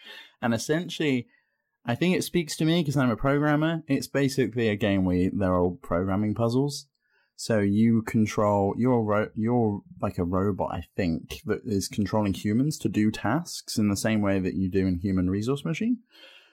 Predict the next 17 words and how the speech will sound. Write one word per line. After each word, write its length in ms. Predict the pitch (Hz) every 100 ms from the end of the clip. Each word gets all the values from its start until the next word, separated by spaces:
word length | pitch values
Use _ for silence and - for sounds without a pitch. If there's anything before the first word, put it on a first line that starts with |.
| _
But 160 | 117 117
rather 280 | 120 123 123
than 140 | 117
in 140 | 110 104
Human 280 | 123 110 107
Resource 320 | 107 107 -
Machine, 300 | 98 98 98
which 100 | 98
was 140 | 98
based 280 | 95 92 87
on 100 | 92
assembly, 720 | 87 127 135 107 92 87 95 - _ _ _ _
uh, 140 | 101 92
which 160 | 98
is 100 | 95
machine 380 | 92 87 139 123
code, 320 | 98 87 90